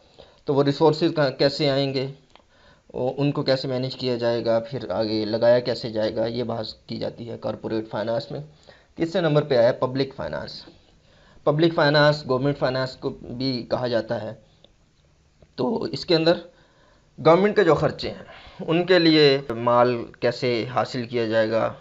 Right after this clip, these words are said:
उसको फिर आगे कैसे allocate किया जाएगा, कैसे इसको खर्च किया जाएगा। क्योंकि government जो है वो सबसे बड़ी body होती है किसी भी मुल्क के अंदर, उसके ख़र्चे सबसे ज़्यादा होते हैं, तो उसकी आमदन भी फिर उसी हिसाब से होनी चाहिए। इस चीज़ के मुतालिक बहस जो होती है वो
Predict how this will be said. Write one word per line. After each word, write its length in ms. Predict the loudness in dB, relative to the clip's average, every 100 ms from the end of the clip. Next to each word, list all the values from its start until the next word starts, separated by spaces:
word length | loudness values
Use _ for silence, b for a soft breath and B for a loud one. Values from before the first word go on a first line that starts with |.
| -16
उसको 280 | -18 -8 -6
फिर 180 | -4 -4
आगे 220 | -4 -4
कैसे 280 | -6 -2 0
allocate 440 | 0 0 -2 0
किया 140 | -4
जाएगा, 400 | -2 -2 0 0
कैसे 320 | 0 -6 -6 -10
इसको 220 | -8 -6
खर्च 280 | -2 -2 -2
किया 200 | -6 -2
जाएगा। 320 | -2 -2 -4
क्योंकि 1000 | -6 _ -20 -20 _ _ _ -12 -4 2
government 380 | 4 4 2
जो 140 | 2 2
है 200 | 4 4
वो 320 | 2 -4 -8 -14
सबसे 340 | -6 -4 -4
बड़ी 240 | -2 -2 2
body 240 | 0 0
होती 240 | -4 -4
है 60 | -6
किसी 280 | -8 -8 -6
भी 120 | -4
मुल्क 260 | -4 -6 -6
के 60 | -8
अंदर, 240 | -6 -10 -12 b b b _
उसके 220 | -12 -6
ख़र्चे 260 | -4 -2 -2
सबसे 320 | -4 -6 -4
ज़्यादा 240 | 2 4 4
होते 280 | 2 -4
हैं, 240 | -6 -4 -6
तो 160 | -6
उसकी 360 | -6 -8 -10 -8
आमदन 340 | -6 -4 -4 -6
भी 100 | -6
फिर 160 | -8
उसी 260 | -8 -8 -8
हिसाब 300 | -6 -4 -6
से 140 | -6
होनी 220 | -8 -6 -8
चाहिए। 400 | -8 -6 -10 -12 B B B -2
इस 180 | -2 2
चीज़ 200 | -2 2
के 60 |
मुतालिक 520 | 2 4 4 4 0 -2
बहस 220 | -4 -4
जो 240 | -4 -4
होती 360 | -2 -4 -6 -6
है 120 | -6
वो 220 | -6 -8